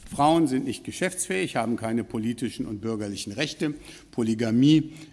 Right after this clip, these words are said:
ist allseits erlaubt. Dass Homosexualität, Atheismus, Widerstand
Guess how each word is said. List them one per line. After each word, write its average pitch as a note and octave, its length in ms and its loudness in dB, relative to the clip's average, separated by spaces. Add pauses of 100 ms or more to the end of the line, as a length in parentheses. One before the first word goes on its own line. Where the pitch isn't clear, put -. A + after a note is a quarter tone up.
ist - 160 -12
allseits A2+ 480 -2
erlaubt. G2 640 -8 (160)
Dass - 320 -12 (180)
Homosexualität, B2+ 1040 0
Atheismus, C3+ 580 0
Widerstand C3 580 2